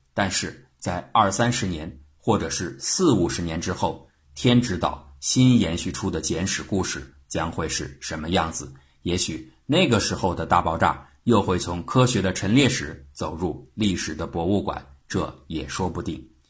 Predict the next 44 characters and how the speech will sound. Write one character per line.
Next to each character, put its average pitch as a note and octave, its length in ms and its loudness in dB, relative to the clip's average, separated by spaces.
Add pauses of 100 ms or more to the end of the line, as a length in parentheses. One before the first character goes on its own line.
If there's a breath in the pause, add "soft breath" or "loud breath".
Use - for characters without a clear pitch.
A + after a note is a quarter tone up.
(420)
一 G#3 140 2
切 - 500 0
都 F#2 120 -2
像 F2 220 -2
著 B2 120 4
名 F#2 160 4
科 G#2+ 140 0
学 F#2 140 0
家 F#2+ 400 2 (140)
J A#2 200 4
B G#2+ 180 4
S G2 240 2
霍 - 140 2
尔 E2 160 4
丹 G#2 460 0
在 D#2+ 240 -6
一 A2 140 4
九 F#2 140 0
三 C3+ 200 4
七 C3+ 180 4
年 F#2 440 2
写 - 280 -2
下 E2 200 2
的 D2+ 200 -6
一 E2 200 -6
段 E2+ 260 0
寄 G2 240 0
语 D2+ 260 -10 (480)
：“我 F#2+ 140 0
怀 F#2+ 280 2
疑 E2 380 0 (340)
宇 A2+ 180 8
宙 B2+ 520 6
不 E3 220 8
仅 G2 240 4
比 G#2+ 100 4
我 G#2 140 6
们 F2+ 160 2
假 E2 260 2
设 D#3+ 220 4
的 F#2+ 80 2
要 F#2 180 6
古 - 180 -6
怪 D#2 300 -2